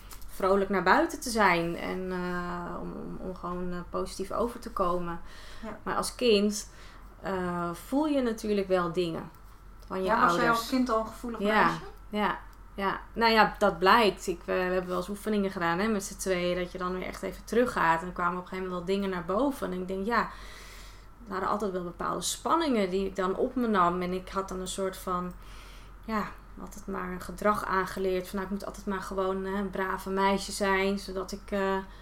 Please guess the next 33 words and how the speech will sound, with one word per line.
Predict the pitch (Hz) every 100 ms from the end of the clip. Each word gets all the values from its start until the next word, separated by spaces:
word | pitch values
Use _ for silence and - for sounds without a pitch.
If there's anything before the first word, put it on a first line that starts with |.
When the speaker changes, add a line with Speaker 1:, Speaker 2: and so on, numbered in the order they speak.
| - - - - - - -
Speaker 1:
mijn | 175 175
moeder | 247 262
niet | 240
geen | 226 220
pijn | 220 208 214
deed | 208 202 196
of | 190
verdrietig | 196 214 214 220
maakte, | 208 196 190 185 196 196 190
of, | 185 - -
weet | - 196
je? | 254 359 415 - -
Speaker 2:
Ja. | 240 240 170
Speaker 1:
En | 190
dat, | 196 196 - - - - - -
of | -
dat | 196
nou | 196 196
terecht | 208 240
was | 240 196
of | 196
niet, | 220 302
dat, | 269 214
dat | 208 214
had | 226
ik | 208
mij, | 190 185 185
denk | 190 185
ik, | 196 -
dan | 190
aangeneem-, | 190 214 214 170
dat | 180 -
aangeleerd. | 208 208 196 180 175 175 - 185 180 175 214 -